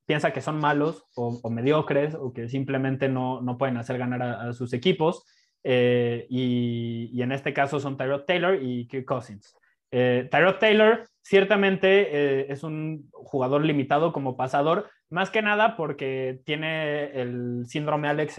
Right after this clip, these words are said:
Smith de no querer lanzar más allá de quince o veinte yardas de la línea de scrimmage.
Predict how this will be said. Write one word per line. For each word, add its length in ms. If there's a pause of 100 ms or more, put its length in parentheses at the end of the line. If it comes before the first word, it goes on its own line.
Smith 300 (360)
de 540
no 220
querer 260
lanzar 340
más 200
allá 220
de 440
quince 320
o 100
veinte 280
yardas 320
de 80
la 100
línea 240
de 100
scrimmage. 520